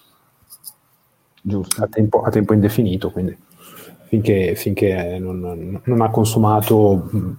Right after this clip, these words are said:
Speaker 2: tutta o buona parte dei soldi che ha, che ha in Italia, se vuole eventualmente posare questo sistema.
Speaker 1: Sì, in caso dovessi spostare un grande ammontare,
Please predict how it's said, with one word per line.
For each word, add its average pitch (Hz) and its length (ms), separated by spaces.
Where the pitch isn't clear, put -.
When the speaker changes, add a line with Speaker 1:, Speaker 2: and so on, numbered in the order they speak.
Speaker 2:
tutta 117 280
o 107 40
buona 104 220
parte 104 320
dei 98 120
soldi 98 340
che 101 120
ha, 92 360
che - 100
ha 90 60
in 101 80
Italia, 104 320
se 104 160
vuole 92 240
eventualmente 90 540
posare 101 320
questo - 220
sistema. - 380
Speaker 1:
Sì, 120 320
in 117 100
caso 147 260
dovessi 156 320
spostare 127 480
un 110 260
grande 120 360
ammontare, 117 960